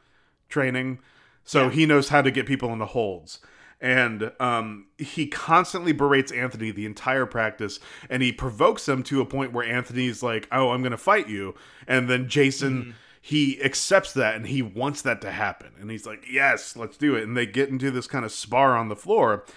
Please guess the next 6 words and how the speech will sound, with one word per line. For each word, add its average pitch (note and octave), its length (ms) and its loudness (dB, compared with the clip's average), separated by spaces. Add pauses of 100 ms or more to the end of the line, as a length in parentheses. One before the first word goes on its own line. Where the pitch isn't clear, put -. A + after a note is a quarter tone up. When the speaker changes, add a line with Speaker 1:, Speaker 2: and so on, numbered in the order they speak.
(260)
Speaker 1:
And C3+ 380 2 (1300)
I D3+ 140 8
agree, D3 500 2
it C#3 320 -6
does C#3+ 260 0
get, D3 240 0